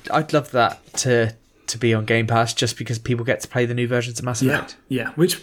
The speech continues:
Speaker 2: and it would be fantastic to do. Um,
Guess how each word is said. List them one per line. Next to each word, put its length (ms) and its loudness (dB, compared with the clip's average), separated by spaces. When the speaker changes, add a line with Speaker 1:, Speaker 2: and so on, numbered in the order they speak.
Speaker 2:
and 280 2
it 140 2
would 140 4
be 100 -2
fantastic 600 -6
to 80 -10
do. 200 -6
Um, 560 2